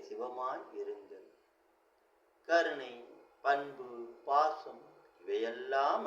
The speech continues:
ஐஸ்வர்யம் என்று உணர்ந்து, இன்றிலிருந்து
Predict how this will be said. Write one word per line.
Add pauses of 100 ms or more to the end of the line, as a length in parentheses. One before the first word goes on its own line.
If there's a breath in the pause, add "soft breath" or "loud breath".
(120)
ஐஸ்வர்யம்
என்று (140)
உணர்ந்து, (1500)
இன்றிலிருந்து